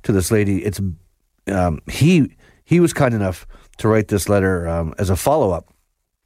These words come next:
And I said, it's to Pearl. "I'm a," this is Barry talking. Barry Lebo replying, um,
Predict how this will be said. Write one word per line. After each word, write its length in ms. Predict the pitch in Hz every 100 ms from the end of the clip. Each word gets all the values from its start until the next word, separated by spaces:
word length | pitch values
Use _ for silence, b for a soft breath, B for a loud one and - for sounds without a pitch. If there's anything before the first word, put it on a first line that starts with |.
| _ _ B B B B
And 180 | 113 101
I 60 |
said, 200 | 101 117
it's 320 | 95 95 95 -
to 100 | 104
Pearl. 360 | 113 95 85 B B B B
"I'm 240 | 123 151 170
a," 120 | 131
this 160 | 131 147
is 60 |
Barry 300 | 113 139 123
talking. 400 | 107 92 78 73 - _
Barry 200 | 113 135
Lebo 440 | 127 117 113 110 b b b
replying, 760 | 98 98 - 123 113 90 82 80 -
um, 340 | 85 82 69